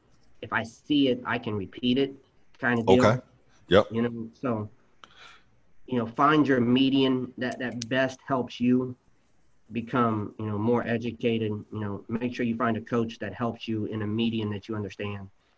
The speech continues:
Speaker 1: and that,
Speaker 2: Wow.
Speaker 1: that you can, can grow from, right? If somebody gave me a bunch of books and they were my coach and said, "Hey, I need you to read these books," he's not the right coach for me.
Speaker 2: <laughs>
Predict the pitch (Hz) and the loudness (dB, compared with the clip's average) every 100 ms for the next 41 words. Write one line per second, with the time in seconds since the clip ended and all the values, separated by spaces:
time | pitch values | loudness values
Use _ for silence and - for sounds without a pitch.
0 | _ _ - 104 - 80 71 - - _ | _ _ -8 -8 0 2 2 -2 -14 _
1 | 101 95 - _ _ _ - - 117 117 | -12 -10 -12 _ _ _ -10 -4 0 0
2 | 113 117 104 113 113 - 107 160 151 135 | 0 -2 -2 -2 -2 -6 -4 2 4 4
3 | 131 120 123 120 113 101 117 110 107 110 | 2 2 2 2 0 0 0 0 -2 0
4 | 113 - 104 101 90 117 123 117 113 113 | 0 -4 -6 -6 -2 2 4 4 2 2
5 | 131 117 - 110 113 135 123 123 113 113 | 0 0 -4 -4 -2 2 4 4 2 0
6 | 123 110 95 143 131 - - - _ _ | 0 0 0 0 0 -6 -20 -20 _ _
7 | 175 190 170 135 135 120 139 123 113 113 | 2 4 4 4 0 2 2 2 2 0
8 | 113 - _ _ _ - - | 0 -12 _ _ _ -16 -10